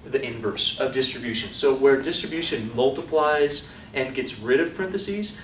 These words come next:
factoring divides and creates them. So we're really creating parentheses every time we factor. That always, if you factor something, you're gonna create parentheses.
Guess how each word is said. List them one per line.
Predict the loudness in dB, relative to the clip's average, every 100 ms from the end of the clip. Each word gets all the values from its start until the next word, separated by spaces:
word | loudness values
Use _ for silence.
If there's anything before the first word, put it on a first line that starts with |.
| -14
factoring | 2 2 2 -2 -2 -2
divides | -2 0 2 4 4 2 -2
and | -4 -6
creates | -6 0 2 2 -2
them. | -4 -4 -4
So | 2 4 4 2 -4
we're | 2 4
really | 6 4 4 -2
creating | -2 0 4 6 6 4 -4 -10
parentheses | -2 -2 -2 -4 -4 -4 2
every | 4 4 -2
time | -2 -4 -2
we | -4
factor. | 0 0 0 -6 0
That | 0 0 -4 -16 -16 -18 0
always, | 6 8 8 6 2 -2
if | -6
you | -2
factor | 0 0
something, | -2 -6 -6 -6
you're | -4
gonna | -4
create | -2 -4 -2
parentheses. | -4 -4 -8 -10